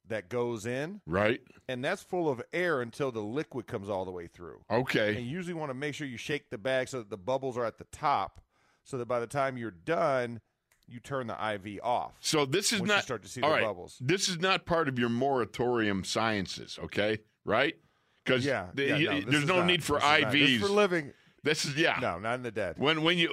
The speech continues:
Speaker 2: when,
Speaker 1: No,
Speaker 2: when you're
Speaker 1: no.
Speaker 2: filling 'em, yeah, there's
Speaker 1: If
Speaker 2: no
Speaker 1: you
Speaker 2: need
Speaker 1: get,
Speaker 2: to
Speaker 1: if you get air in a decedent, um, <laughs> that's what they call the deceased.
Speaker 2: Right.
Speaker 1: The decedent,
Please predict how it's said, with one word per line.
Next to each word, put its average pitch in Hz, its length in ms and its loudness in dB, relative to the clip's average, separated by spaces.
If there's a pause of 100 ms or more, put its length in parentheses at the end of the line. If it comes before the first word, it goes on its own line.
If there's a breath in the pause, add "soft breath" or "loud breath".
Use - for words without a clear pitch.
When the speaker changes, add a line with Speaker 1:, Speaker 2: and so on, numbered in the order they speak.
(100)
Speaker 2:
when, 160 160 2
Speaker 1:
No, 156 80 2
Speaker 2:
when 170 120 4
you're 170 100 4
Speaker 1:
no. 123 60 4
Speaker 2:
filling 160 340 4
'em, 131 140 2
yeah, 143 220 2
there's 139 220 4
Speaker 1:
If 139 40 0
Speaker 2:
no 151 80 6
Speaker 1:
you 143 60 6
Speaker 2:
need 123 260 4
Speaker 1:
get, 98 80 0
Speaker 2:
to - 60 -6 (180)
Speaker 1:
if 196 140 0
you 262 160 -2
get 254 260 -2 (160)
air 202 380 2 (100)
in 156 120 -4
a 151 80 -6
decedent, 180 760 -8 (460 soft breath)
um, 123 220 -2
<laughs> - 40 -10
that's 113 180 -4
what 117 80 -14
they 120 80 -10
call 107 280 -6 (160)
the 104 160 -8
deceased. 98 600 -14 (260 soft breath)
Speaker 2:
Right. - 240 2
Speaker 1:
The 120 80 -6
decedent, 165 440 -4